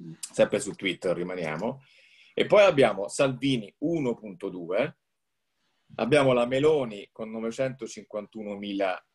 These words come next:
follower, sta quasi arrivando al milione, Berlusconi, che è un esempio invece della vecchia politica, ce n'ha centoduemila,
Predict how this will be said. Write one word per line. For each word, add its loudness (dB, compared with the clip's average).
follower, 0
sta -8
quasi -4
arrivando -4
al -14
milione, -6
Berlusconi, 2
che -12
è -4
un -6
esempio -4
invece -6
della -4
vecchia -4
politica, -8
ce -6
n'ha -4
centoduemila, -4